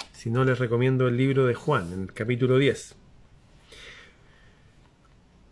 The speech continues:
La divinidad no es algo sobre nosotros solamente. Está en el cielo, sí. Está en la tierra también. Y está en el interior nuestro.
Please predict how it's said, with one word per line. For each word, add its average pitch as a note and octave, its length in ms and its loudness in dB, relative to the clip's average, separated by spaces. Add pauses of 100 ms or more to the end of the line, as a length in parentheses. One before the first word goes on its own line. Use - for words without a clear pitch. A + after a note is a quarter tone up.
(220)
La D#3 160 6
divinidad E3+ 800 4
no F#3+ 240 8
es C4+ 220 0
algo C#3 440 2
sobre C3 340 0
nosotros B2 720 2
solamente. C3 840 0 (1400)
Está - 380 2
en C#4 100 0
el C#3+ 140 2
cielo, B2+ 640 -2
sí. D#3 520 -4 (480)
Está C#3 320 0
en E3+ 100 2
la F#3 120 0
tierra C3 380 0
también. B2 600 -4 (1000)
Y A#2+ 80 -4
está C3+ 200 -4
en C3 80 0
el A#2+ 100 -2
interior A2+ 480 -4
nuestro. G2+ 460 -12